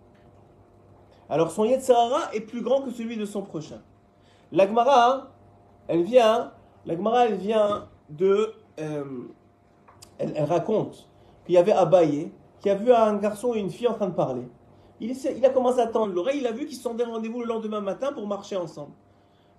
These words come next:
Ils ont dit, c'est sûr que si on marche tout seul ensemble dans la, dans, dans la prairie,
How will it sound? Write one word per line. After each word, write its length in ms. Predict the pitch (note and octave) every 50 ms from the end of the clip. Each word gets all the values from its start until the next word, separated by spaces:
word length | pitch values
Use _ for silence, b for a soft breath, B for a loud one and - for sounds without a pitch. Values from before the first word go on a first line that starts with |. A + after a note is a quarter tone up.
| - C3+
Ils 80 | C3
ont 40 | C3+
dit, 100 | D3+ D#3+
c'est 140 | - - B2+
sûr 220 | - - G3 - -
que 120 | D#3+ D3
si 220 | C3+ - - F3 - D#3+
on 60 | D3
marche 220 | D#3 D#3+ D#3+ -
tout 120 | - F#3+ D#3+
seul 180 | - F3+ D#3+
ensemble 340 | D3 C3+ C3 - D#3+ D#3 C#3+
dans 120 | C#3 C3
la, 140 | C3+ C3 B2+
dans, 180 | B2 C3 C3 B2+
dans 120 | C3+ C#3
la 200 | C#3 C3+ C3 C3+
prairie, 500 | - - - C#3+ - E3 A3 A#3+ B B